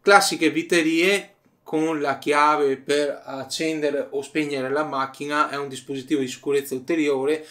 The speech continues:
dei gommini da mettere sui piedini, che al momento io non li utilizzerò perché voglio allungare i piedini per utilizzare i rotary, l'alimentazione che è da, eh, vedo un attimo,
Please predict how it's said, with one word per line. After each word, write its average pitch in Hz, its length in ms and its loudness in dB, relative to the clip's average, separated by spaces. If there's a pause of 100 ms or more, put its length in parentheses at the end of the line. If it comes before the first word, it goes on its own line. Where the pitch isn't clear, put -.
(140)
dei 220 280 8
gommini 180 480 0
da 147 100 -2
mettere 160 340 -4
sui 139 220 -6
piedini, 143 800 -4 (400)
che - 140 0
al 165 100 2
momento 170 400 0
io 170 220 0
non 147 120 -2
li 147 80 -4
utilizzerò 160 680 2
perché 143 260 -4
voglio 151 400 0
allungare 147 600 -2
i 127 80 -6
piedini 147 440 -2
per 143 140 -8
utilizzare 135 500 -4
i 151 60 0
rotary, 147 640 -4 (880)
l'alimentazione 180 1600 2 (680)
che 190 260 2
è 160 460 6 (100)
da, 147 560 0 (160)
eh, 147 580 -6 (120)
vedo 170 460 -2
un 156 80 -6
attimo, 185 880 -2